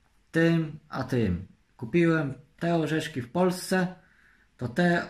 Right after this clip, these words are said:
orzeszki w Polsce to tak nie za bardzo smakowały. A kupiłem w Niemczech i w tam po prostu, w Niemczech po prostu te orzeszki są smaczne, przepyszne i, e, e, rewelacyjne.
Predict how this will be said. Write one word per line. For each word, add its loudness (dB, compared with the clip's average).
orzeszki -2
w -6
Polsce -2
to -2
tak -2
nie -2
za 0
bardzo 0
smakowały. -4
A -6
kupiłem 0
w -4
Niemczech -4
i -6
w -10
tam 0
po -8
prostu, -2
w -2
Niemczech 0
po -4
prostu -2
te -4
orzeszki -2
są -4
smaczne, -2
przepyszne -4
i, -2
e, -6
e, -2
rewelacyjne. 0